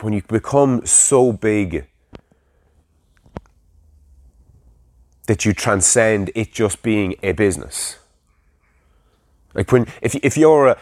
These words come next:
if you're a corporation and your turnover is bigger than that of most countries, you can't be just employing your pals. Like you, you should be held to a higher account, to a higher standard, to a different standard. But I don't want to get into the fucking details of this. What I want to get into is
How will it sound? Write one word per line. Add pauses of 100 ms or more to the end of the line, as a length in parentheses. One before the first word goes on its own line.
if
you're
a
corporation
and
your
turnover
is
bigger
than
that
of
most
countries, (1040)
you
can't
be
just
employing
your
pals. (200)
Like
you, (220)
you
should
be
held
to
a
higher
account,
to
a
higher
standard,
to
a
different
standard.
But (640)
I
don't
want
to
get
into
the
fucking
details
of
this.
What
I
want
to
get
into
is